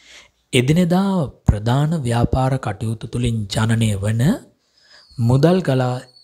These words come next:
ඒම් හෝ මුදල් ගලා යෑම් මුදල්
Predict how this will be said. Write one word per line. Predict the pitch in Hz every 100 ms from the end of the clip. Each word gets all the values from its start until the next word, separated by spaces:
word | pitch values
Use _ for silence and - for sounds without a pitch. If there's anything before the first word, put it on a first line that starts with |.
| -
ඒම් | 131 139 160
හෝ | 143 120 120
මුදල් | 120 120 123 123
ගලා | 120 117 113
යෑම් | 110 104 107 120
මුදල් | 104 107 143